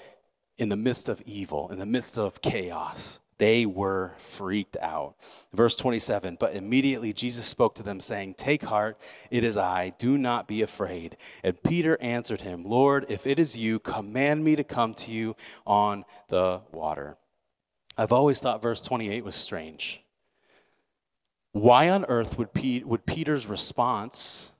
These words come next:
so Jesus says, "Don't be afraid, it's me." Why, why is his response, "Well, if it's you, tell me to come out to you"?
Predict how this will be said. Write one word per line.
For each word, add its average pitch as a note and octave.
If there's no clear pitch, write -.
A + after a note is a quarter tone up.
so A2+
Jesus E3
says, C3
"Don't F#3+
be G#3+
afraid, G3
it's E3+
me." F3
Why, C#3
why D#3+
is F#3
his D#3+
response, C#3
"Well, D3+
if D#3
it's -
you, G3
tell E3
me D#3+
to A#2+
come B2
out E3+
to -
you"? D#2